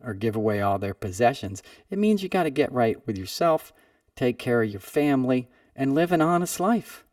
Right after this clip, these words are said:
You know, strive towards honesty. Nobody's telling the truth all the time.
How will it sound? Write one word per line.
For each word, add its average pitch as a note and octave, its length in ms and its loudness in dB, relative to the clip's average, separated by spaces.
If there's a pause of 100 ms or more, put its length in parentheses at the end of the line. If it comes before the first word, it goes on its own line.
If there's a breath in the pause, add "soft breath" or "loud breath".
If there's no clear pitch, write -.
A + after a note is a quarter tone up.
(160)
You C#3 160 -2
know, E3+ 260 2 (200)
strive F#3 580 2
towards D#3 340 2
honesty. C#3+ 560 -2
Nobody's C#3 440 0
telling A2 340 -2
the F#2+ 100 -6
truth F#2 380 -8
all G2+ 160 -6
the - 120 -14
time. G2+ 360 -2